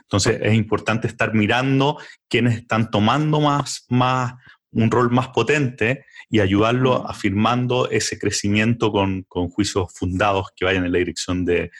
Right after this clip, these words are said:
Speaker 1: de dar feedback apreciativo, auténtico.
Speaker 2: Sí.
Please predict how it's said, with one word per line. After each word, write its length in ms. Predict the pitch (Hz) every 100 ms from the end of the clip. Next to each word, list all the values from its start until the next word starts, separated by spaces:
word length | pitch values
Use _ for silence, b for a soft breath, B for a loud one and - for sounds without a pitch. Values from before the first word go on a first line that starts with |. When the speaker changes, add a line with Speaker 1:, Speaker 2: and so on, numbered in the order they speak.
| B _
Speaker 1:
de 80 | -
dar 100 | 95
feedback 540 | - 95 82 87 90 _
apreciativo, 920 | 107 98 - 101 - 92 78 - - _ _ _
auténtico. 420 | 104 90 - -
Speaker 2:
Sí. 540 | - 180 135 90 -